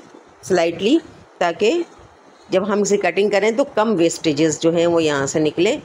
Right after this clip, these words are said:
और फिर center से एक cut लगाएंगे और इसके साथ ही हम तकरीबन आप यूँ समझ लें कि एक inch के बराबर जो है वो हम इसमें से एक strip काटते जाएंगे।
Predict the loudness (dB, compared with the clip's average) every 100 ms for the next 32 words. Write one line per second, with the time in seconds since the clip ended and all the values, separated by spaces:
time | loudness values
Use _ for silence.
0 | -16 -10 -4 -2 0 0 -2 0 -2 2
1 | 0 2 0 0 -4 -2 0 0 2 2
2 | 0 -2 -6 -20 -20 -20 -20 -20 -20 -20
3 | -14 -4 0 0 -2 -4 -2 -4 -2 0
4 | 2 2 0 -2 -4 -2 -2 0 0 -2
5 | -6 -16 -20 -20 -20 -8 -4 -4 -6 -20
6 | -6 2 2 2 0 0 2 2 2 2
7 | 2 2 2 0 0 0 2 2 2 2
8 | 0 2 0 2 2 2 2 2 0 2
9 | 0 2 0 0 0 -2 -2 0 0 0
10 | -4 -2 -2 -2 0 -2 -2